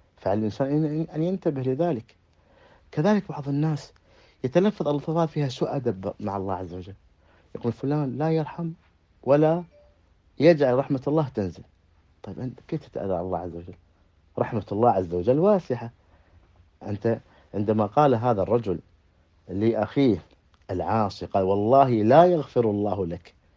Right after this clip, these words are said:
ماذا قال الله تعالى؟ "من ذا الذي يتألى علي؟ قد غفرت له وأحبطت"، ماذا؟ "عملك". فهذا أيضًا من الألفاظ الخطيرة.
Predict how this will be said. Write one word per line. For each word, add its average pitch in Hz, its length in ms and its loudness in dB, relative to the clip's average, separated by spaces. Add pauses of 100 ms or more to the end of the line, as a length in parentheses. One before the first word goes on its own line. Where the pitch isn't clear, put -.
(320)
ماذا 135 220 10
قال 120 240 2
الله 104 260 0
تعالى؟ 95 300 -2
"من 160 100 6
ذا 160 120 6
الذي 127 300 4
يتألى 127 580 0 (560)
علي؟ 107 340 -2
قد 101 260 -6
غفرت 139 400 0
له 147 340 2 (580)
وأحبطت"، 113 520 0
ماذا؟ 127 360 4 (800)
"عملك". 107 520 -2 (420)
فهذا 139 320 -4
أيضًا 151 240 0
من 123 160 0
الألفاظ 120 500 -4 (600)
الخطيرة. 101 600 -4